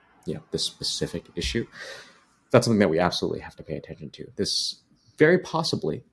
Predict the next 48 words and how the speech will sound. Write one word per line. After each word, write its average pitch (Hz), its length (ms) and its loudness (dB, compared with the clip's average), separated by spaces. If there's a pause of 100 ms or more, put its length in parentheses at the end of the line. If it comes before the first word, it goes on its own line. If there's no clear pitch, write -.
is - 140 -4
not 85 180 0
a, 78 40 -2
something 82 340 -4
that's - 320 -8
unique 78 500 -6 (340)
to - 140 -6
S 101 200 -4
V 101 180 0
B. 117 180 -4 (180)
And 90 100 -4
I 82 60 -2
think 85 200 -8
that's - 460 -2 (140)
something 139 240 0
that - 260 -4 (160)
I'm 117 180 0
curious 80 320 -2
about. 76 240 -6 (320)
You 73 80 -8
know, 71 80 -10
how's 82 440 0
the - 160 -4
F 82 140 -8
D 80 100 -4
I 76 100 -6
C 80 180 -6
thinking 78 340 -6
about 76 240 -6
this? 76 240 -6
How's 76 160 -4
the - 60 -12
Department - 380 -12
of - 40 -20
Treasury 80 380 -4 (400)
thinking 92 280 -2
about 92 300 -2
this? 113 160 -2 (540)
Um, 78 180 -6 (320)
if, 131 320 6 (120)
as 87 180 -2
an 85 60 -2
example, 78 480 -6 (320)
S - 160 -4
V 85 120 -2
B 78 200 -2
gets 80 220 -6
acquired 80 580 -4